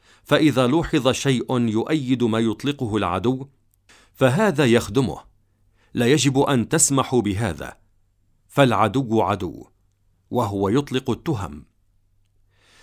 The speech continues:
في هذه السنوات كم أعلنت هذه الأبواق،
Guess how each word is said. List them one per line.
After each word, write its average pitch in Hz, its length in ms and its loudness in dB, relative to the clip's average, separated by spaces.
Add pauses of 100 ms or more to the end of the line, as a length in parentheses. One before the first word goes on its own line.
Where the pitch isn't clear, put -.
(140)
في 139 260 4
هذه 196 360 0
السنوات 120 640 0 (960)
كم 135 220 4
أعلنت 165 540 0
هذه 127 360 2
الأبواق، 113 680 -4